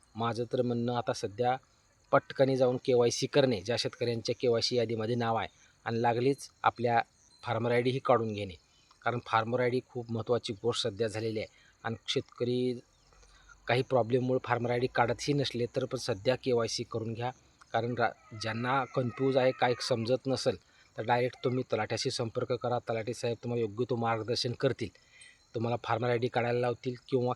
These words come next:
केवायसी करायला लावतील. या दोन्ही प्रक्रियेपैकी एक केवायसी, अं, एक प्रक्रिया पूर्ण करून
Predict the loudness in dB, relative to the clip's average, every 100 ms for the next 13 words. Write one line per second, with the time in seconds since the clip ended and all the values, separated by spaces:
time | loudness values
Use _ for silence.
0 | 0 0 0 -2 -4 -2 0 -2 -2 -4
1 | -8 -4 -4 -2 -2 -4 -2 -2 -2 -2
2 | -2 0 0 0 0 -6 -16 -10 -6 -6
3 | -6 -4 -4 -4 -6 -2 0 0 2 2
4 | 2 -2